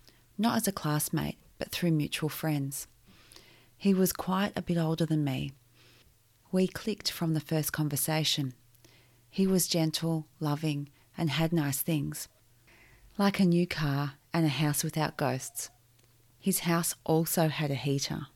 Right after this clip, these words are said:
He was in major contrast to my life at this stage. Everything in his world seemed functional,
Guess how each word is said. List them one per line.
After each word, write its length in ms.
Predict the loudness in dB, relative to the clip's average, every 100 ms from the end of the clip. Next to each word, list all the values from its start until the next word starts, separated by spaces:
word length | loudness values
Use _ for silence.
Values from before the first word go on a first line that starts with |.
| _ -20 _ _ _ _ _ _ _
He 260 | 0 4
was 220 | 4 2
in 300 | 2 2 4
major 320 | 4 2 2 0
contrast 720 | 0 0 0 0 -2 -4 0
to 140 | 2
my 180 | 4 4
life 340 | 2 0 -2
at 100 | -6
this 140 | -4 -4
stage. 560 | -2 -2 -4 -6 -10 -14 -20 _ _ _ _ _ _ _ -4
Everything 580 | 0 0 0 0 -2 -2
in 160 | 0
his 300 | 0 0 0
world 400 | 0 2 0 -2
seemed 340 | -2 0 0 -2
functional, 720 | -4 -2 0 0 0 0